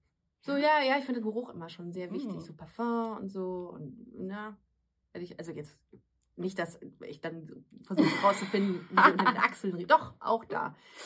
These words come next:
Speaker 1: Nee, aber da, ich glaube, sowas, ich hätte irgendwas
Speaker 2: Mhm.
Speaker 1: Creepiges gemacht, weil, weil,
Speaker 2: Ja.
Speaker 1: ähm, weil man ja dann irgendwie schon so den Schutz genießt, dass
Speaker 2: Das
Speaker 1: einem
Speaker 2: stimmt.
Speaker 1: niemand erkennt.
Speaker 2: Das stimmt.
Speaker 1: Und dann, ähm, hast du, dann kam ja der Moment,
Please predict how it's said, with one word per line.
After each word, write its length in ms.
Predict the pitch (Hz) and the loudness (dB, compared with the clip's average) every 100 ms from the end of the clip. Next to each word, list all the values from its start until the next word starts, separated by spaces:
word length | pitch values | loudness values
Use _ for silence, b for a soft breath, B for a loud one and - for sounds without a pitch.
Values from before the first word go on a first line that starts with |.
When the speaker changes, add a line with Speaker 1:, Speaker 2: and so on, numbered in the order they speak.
| B | B
Speaker 1:
Nee, 180 | 240 254 | 4 6
aber 240 | 226 233 | 8 8
da, 240 | 226 202 226 | 8 4 0
ich 120 | 233 - | 0 -8
glaube, 160 | 277 | -6
sowas, 240 | 269 262 262 | -4 -6 -6
ich 80 | 254 | -6
hätte 100 | 220 | -2
irgendwas 240 | 208 196 | 2 2
Speaker 2:
Mhm. 40 | 208 | 0
Speaker 1:
Creepiges 420 | 233 185 160 - | -2 -6 -10 -14
gemacht, 320 | 165 160 170 175 | -12 -12 -12 -10
weil, 140 | 180 | -4
weil, 180 | 202 190 | -2 -2
Speaker 2:
Ja. 280 | 190 180 196 | -2 -4 -4
Speaker 1:
ähm, 420 | 196 190 185 - _ | -2 -4 -8 -20 _
weil 100 | 196 | -8
man 80 | 196 | -6
ja 140 | 196 | -4
dann 160 | 196 190 | -4 -4
irgendwie 240 | 214 208 | -6 -10
schon 180 | 202 214 | -8 -6
so 160 | 208 202 | -6 -6
den 180 | 196 196 | -6 -8
Schutz 340 | - 233 - | -8 -10 -8
genießt, 580 | 190 208 226 233 - - | -2 0 0 -4 -16 -18
dass 160 | 196 | -18
Speaker 2:
Das 100 | - 202 | -12 -8
Speaker 1:
einem 200 | 196 196 | -4 -2
Speaker 2:
stimmt. 240 | 196 185 | -4 -2
Speaker 1:
niemand 280 | 214 202 196 | -4 -4 -8
erkennt. 360 | 196 190 175 - b b 226 | -10 -10 -10 -12 b b -20
Speaker 2:
Das 160 | - | -20
stimmt. 540 | - 202 185 175 175 _ b b b | -14 -10 -10 -10 -16 _ b b b
Speaker 1:
Und 180 | 240 233 | 2 4
dann, 320 | 190 202 330 349 - | 4 2 0 -2 2
ähm, 600 | 233 233 233 233 233 _ _ _ | 2 4 2 0 -4 _ _ _
hast 300 | 220 220 - | -12 -12 -6
du, 120 | 240 | -6
dann 260 | - 214 233 | -4 -2 -2
kam 240 | 220 233 233 | 0 0 2
ja 80 | |
der 180 | 220 208 | 0 0
Moment, 460 | 202 208 208 220 | -2 -2 -2 -2